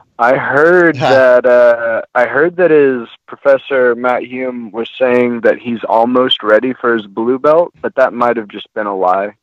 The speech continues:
Speaker 1: That might have been a fake, that might be fake news. But, um, yeah, is he still a white belt? If so, I think he's the greatest white belt of all time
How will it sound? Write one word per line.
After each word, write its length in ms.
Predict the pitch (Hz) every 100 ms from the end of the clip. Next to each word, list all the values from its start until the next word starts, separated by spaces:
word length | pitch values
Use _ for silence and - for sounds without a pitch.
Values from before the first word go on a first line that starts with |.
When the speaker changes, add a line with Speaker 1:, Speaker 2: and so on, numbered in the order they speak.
| _ _
Speaker 1:
That 100 | 101
might 160 | 101 95
have 120 | 90
been 400 | 95 92 95 92 -
a 60 | 98
fake, 200 | - 101 - -
that 120 | 104
might 160 | 101
be 80 | 98
fake 240 | - 98 101
news. 320 | 104 101 - _ - - - - _
But, 220 | 120 117 113
um, 560 | 110 107 101 95 76 _ - 67
yeah, 320 | 123 165 110
is 120 | 95 -
he 120 | 156 -
still 220 | - 127
a 60 | 170
white 300 | 90 98 170
belt? 280 | 196 220 226 _ -
If 100 | 117 - -
so, 300 | 131 160 135
I 80 | 113
think 180 | 135 127
he's 160 | 117 104
the 80 |
greatest 360 | 101 107 101 -
white 220 | 98 95
belt 200 | 98 85 98
of 60 |
all 160 | - 90
time 400 | - - 87